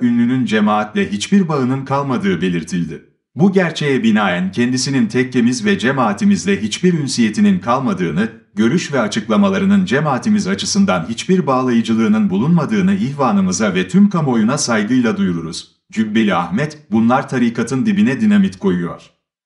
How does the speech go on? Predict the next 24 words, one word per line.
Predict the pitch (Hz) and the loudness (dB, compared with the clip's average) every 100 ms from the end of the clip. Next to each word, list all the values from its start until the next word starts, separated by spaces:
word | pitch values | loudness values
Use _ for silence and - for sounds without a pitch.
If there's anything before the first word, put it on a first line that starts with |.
| _ _ - 202 | _ _ -10 -2
Daha | 180 226 | -2 0
sonra | 208 170 95 | 0 0 0
YouTube | 85 156 175 196 | 0 -2 0 -4
kanalında | - 110 208 196 202 196 | 0 0 2 0 0 0
konuyla | 208 214 160 139 | 0 0 0 0
ilgili | 190 165 - | -2 0 -2
yayın | 87 90 120 | 0 2 2
yapan | 113 87 85 80 | 0 -2 -4 -4
Ünlü, | 76 78 131 - - | -4 -2 -2 -4 -2
"Yazıyı | 101 113 120 113 92 | 0 2 2 2 2
dün | 139 | -2
koyacaklarmış, | 156 170 131 196 - 180 - 131 - - - | 0 -2 0 -2 -2 -4 -2 -4 -6 -12 -4
ben | 147 175 | -2 0
hastaneye | 139 - 127 117 123 | -2 -2 0 2 0
gidince | 113 113 117 107 101 | 0 2 2 2 0
koymamışlar. | 104 92 80 78 - 82 - - _ _ _ _ _ _ - | 0 0 -2 -4 -6 -8 -10 -20 _ _ _ _ _ _ -2
Ölecek | 120 160 220 214 | 0 2 0 2
miyim | 190 160 117 | 2 4 2
diye | 101 175 | 0 0
beklemişler, | 214 - 208 170 - 190 151 - - | -2 -2 -2 -2 -2 -2 -2 -4 -4
acımışlar | 220 - 117 - 110 98 | -2 0 -2 0 -2 0
bana. | 90 76 - _ _ - | -4 -6 -12 _ _ -4
Ölmeyince | 110 127 135 123 113 151 | 0 0 2 2 2 0
yayımlamışlar. | 147 127 117 101 90 - 101 82 - | 0 2 2 2 0 -2 -4 -6 -10